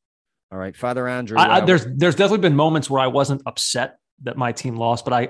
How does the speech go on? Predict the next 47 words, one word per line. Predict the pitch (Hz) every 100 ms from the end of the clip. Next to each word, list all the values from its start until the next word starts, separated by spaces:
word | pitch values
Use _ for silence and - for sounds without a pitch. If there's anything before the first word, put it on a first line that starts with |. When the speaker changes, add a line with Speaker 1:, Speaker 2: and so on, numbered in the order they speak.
| -
Speaker 2:
I | 127
don't | 147
know | 147 135
that |
I've | 123 120
ever | 120
a-, | - - _ _
actively | 127 127 127 113 117
rooted | 113 107 113 117 110 104
for, | - 110 110 - _ _ _ _ _ _ _ -
uh, | 110 107
my | 113
team | 110 117 101
to | -
lose. | - - - - _ -
Speaker 1:
Yeah. | 95 82 _ _ _ -
And | 127 143
one | 185
final | - 175 151
thing | 156 139
from | 131
Reddit | 135 117
before | - 135
we | 120
go | 120
from | 117 113
the | 110
mailbag. | 113 110 117 110
This | 107 - -
ends | 113 104 -
the | 104
<laughs> | -
Father | 117 113 135 -
Gundling | 127 113 117 110 -
se-, | 120 123 - - 135
segment. | - 117 117 120 - - - _
Um, | 110 120 117 110 104 92 _ _ _ _ _ _ _ _ _ _ 104
uh, | 98
one | 120 135 151
guy | 139
came | 127 131
up | 127
with | 131
a | 117
great, | 98 127 131 123 - _ _
really | 123 123 156 175 160
obscure, | 131 107 - - 135 135 127 117